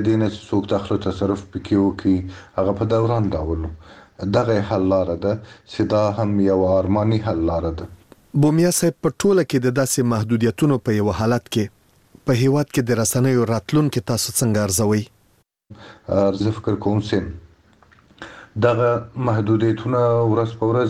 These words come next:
Speaker 1: زیاتېږي. نه داسې دا محدودیتونه کم سي، بنان کوم څه چې فشار، محدودیت، تهدید، توقیف، دې ته ورته مسایل، توهین، ریټل کېدل، دا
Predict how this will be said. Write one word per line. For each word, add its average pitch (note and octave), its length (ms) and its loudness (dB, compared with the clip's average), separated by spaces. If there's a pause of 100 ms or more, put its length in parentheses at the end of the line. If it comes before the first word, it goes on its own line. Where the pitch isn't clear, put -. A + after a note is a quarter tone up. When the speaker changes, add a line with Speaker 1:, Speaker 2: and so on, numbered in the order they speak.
Speaker 1:
زیاتېږي. A2 540 0 (600)
نه A#2+ 100 2 (120)
داسې G#2 260 0 (140)
دا G2+ 60 2 (100)
محدودیتونه G2+ 840 0
کم F#2+ 180 0 (100)
سي، F#2 180 -2
بنان G2+ 400 0
کوم G2 180 2
څه G2 100 -2 (100)
چې G2 120 0 (720)
فشار، A#2 580 0 (160)
محدودیت، G#2 600 0 (600)
تهدید، G2+ 580 0 (300)
توقیف، G2 580 0 (400)
دې A2+ 180 4
ته A2+ 140 -2
ورته C3+ 320 -2
مسایل، G2+ 480 0
توهین، A2 480 2 (540)
ریټل G#2 420 2 (100)
کېدل، G#2 320 0 (240)
دا G2+ 140 2